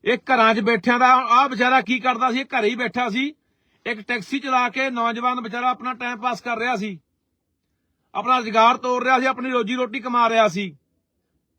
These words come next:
ਇਹਦੇ ਨਾਲ ਕੀ ਵਾਪਰਿਆ? ਕੋਈ ਹੋਊਗੀ ਇਹਦੀ ਸੁਣਵਾਈ?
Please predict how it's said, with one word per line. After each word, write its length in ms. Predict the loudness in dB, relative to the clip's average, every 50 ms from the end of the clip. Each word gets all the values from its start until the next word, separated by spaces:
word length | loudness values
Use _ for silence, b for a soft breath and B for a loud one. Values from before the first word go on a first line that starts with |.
| _
ਇਹਦੇ 160 | -6 -4 0
ਨਾਲ 160 | 0 0 0 0
ਕੀ 160 | -2 -2 2
ਵਾਪਰਿਆ? 640 | 4 4 2 2 0 0 4 4 4 4 4 0 -6 _ _ _ _ _ _ _ _ _ _ _ _ _ _ _ _ _ _ _ _ _ _ _ _ _ _ _ _ _ _ _ _ _ _
ਕੋਈ 100 | -4 -2
ਹੋਊਗੀ 340 | 0 2 0 0 -2 -2 -4
ਇਹਦੀ 180 | -2 -2 -2
ਸੁਣਵਾਈ? 580 | -2 -2 -4 -2 0 0 2 2 0 -2 -4 -8